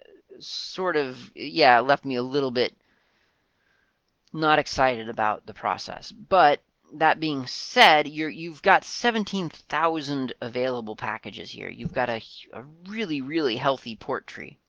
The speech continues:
of stuff that you can install with just a make install.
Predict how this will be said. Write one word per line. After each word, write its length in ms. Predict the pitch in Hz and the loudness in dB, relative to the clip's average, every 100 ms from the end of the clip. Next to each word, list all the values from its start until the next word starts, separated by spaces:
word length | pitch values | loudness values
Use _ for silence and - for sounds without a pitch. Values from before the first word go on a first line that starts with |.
| _ _ _ _ _ _ | _ _ _ _ _ _
of 160 | - 117 | -14 -10
stuff 280 | - 139 - | -4 -4 -4
that 80 | |
you 180 | 113 147 | -12 -10
can 140 | 196 180 | -8 -8
install 800 | 120 - - 160 117 104 113 _ _ | -8 -8 -2 0 0 -2 -8 _ _
with 300 | 120 123 117 | -12 -12 -12
just 220 | - 123 _ _ _ _ _ _ _ _ _ | -14 -14 _ _ _ _ _ _ _ _ _
a 60 | 110 | -12
make 400 | 104 113 123 - | -8 -8 -10 -14
install. 680 | 123 143 143 143 147 - - | -10 -10 -8 -6 -6 -8 -20